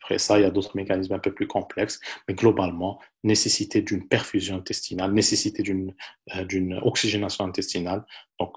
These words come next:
oxygéner les patients, perfuser les patients est un élément capital pour rétablir, euh, la fonctionnalité intestinale en attendant,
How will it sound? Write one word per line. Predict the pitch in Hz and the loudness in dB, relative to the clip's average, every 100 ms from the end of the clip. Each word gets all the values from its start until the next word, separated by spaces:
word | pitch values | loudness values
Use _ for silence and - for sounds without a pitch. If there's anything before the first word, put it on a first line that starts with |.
| - | 4
oxygéner | 135 - 110 104 104 98 | 4 6 0 0 0 0
les | 98 | -2
patients, | - 87 - 104 107 - | 0 -2 0 0 0 2
perfuser | 123 - 113 104 | 2 4 2 4
les | 101 | 2
patients | 98 92 - 113 120 | 2 -2 -2 -4 -4
est | - - - | -8 -14 -10
un | 101 | -8
élément | 92 92 101 - | -8 -6 -6 -4
capital | - 135 110 - 90 104 - - - - | -4 0 -2 2 0 0 -6 -14 -14 0
pour | - 110 107 - - | 6 6 6 -2 4
rétablir, | 120 113 92 92 104 - - - - | 6 6 2 4 2 2 -16 -16 0
euh, | 107 98 | 4 6
la | 98 | 6
fonctionnalité | 95 - 123 - 113 104 95 92 101 | 4 6 4 6 2 4 2 0 -2
intestinale | 95 - - 104 117 | -2 -2 4 6 8
en | 151 160 | 10 10
attendant, | 131 - 95 87 101 - - | 8 4 0 4 6 6 2